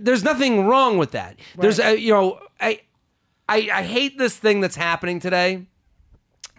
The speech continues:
Speaker 1: 'cause of the internet and 'cause we're all becoming the same people. Like,
Speaker 2: Yeah.
Speaker 1: we're all becoming, we're all speaking the same. We're all turning into this, you know, and we're all fucking.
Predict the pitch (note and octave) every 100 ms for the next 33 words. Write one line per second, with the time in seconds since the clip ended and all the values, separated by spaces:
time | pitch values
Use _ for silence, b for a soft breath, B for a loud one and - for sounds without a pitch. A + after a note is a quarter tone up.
0 | - C#3+ C#3+ C#3+ D3 F3+ F#3 F3 F3 -
1 | B B B - C#3+ D#3 C#3 D#3 E3+ E3+
2 | D3+ D3 E3 E3 D#3 C3+ B2+ C3 D3 -
3 | D#3 D#3+ D#3 C3 D3 D#3+ D#3+ E3+ E3+ D#3
4 | D3+ C#3 B B D#3+ F#3+ G#3 F#3+ - F#3
5 | F#3 G3 G#3 - - E3 E3 E3+ F3 D#3+
6 | E3+ D#3+ D#3 F3 G3+ D#3+ - F#3+ F3+ E3
7 | D#3 C#3+ - B B - E3 D3 D3+ E3+
8 | E3 F#3 G3 - F3+ F3 C3+ B2+